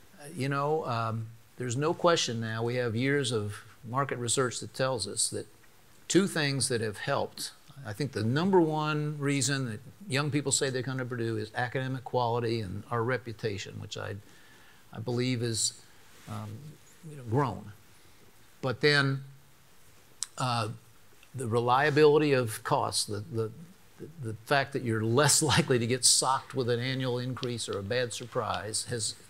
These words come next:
is showing up. And frankly, the fact that we, the way we handled the pandemic compared to other places they looked at.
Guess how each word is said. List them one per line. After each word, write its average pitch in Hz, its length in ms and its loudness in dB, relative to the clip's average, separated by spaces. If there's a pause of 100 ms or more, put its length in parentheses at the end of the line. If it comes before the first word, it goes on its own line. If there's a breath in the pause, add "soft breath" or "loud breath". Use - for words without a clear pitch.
is 110 140 0
showing 127 420 -2
up. 107 180 -4 (560 soft breath)
And 208 320 0
frankly, 175 360 4
the 151 120 2
fact 156 300 0
that 123 140 -4
we, 139 260 0
the 131 220 -2
way 151 140 6
we 151 180 2
handled 143 460 0
the 123 100 -6
pandemic 131 640 -4
compared 117 400 -4
to 117 60 -2
other 113 180 -6
places 120 420 -6
they 113 120 -6
looked 107 240 -10
at. - 160 -16